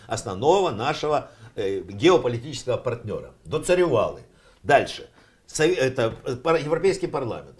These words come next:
Главой парламента стал итальянец, которому закрыт въезд в Украину, за-, закры-, по-, против него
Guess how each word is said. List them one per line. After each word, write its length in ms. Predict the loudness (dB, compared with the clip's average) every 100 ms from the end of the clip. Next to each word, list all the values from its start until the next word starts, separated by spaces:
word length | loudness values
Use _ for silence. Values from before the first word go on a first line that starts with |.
| -8
Главой 400 | -4 2 4 4
парламента 640 | 2 4 4 2 0 -4
стал 280 | -2 0 0
итальянец, 680 | 0 0 2 0 -2 -8
которому 420 | -6 0 0 0 -2
закрыт 380 | -2 -2 -6
въезд 240 | -4 -6 -6
в 60 |
Украину, 420 | -6 -4 -4 -4 -6
за-, 160 | -6
закры-, 380 | -8 -6 -6 -6
по-, 160 | -6 -8
против 280 | -8 -6 0
него 300 | 4 4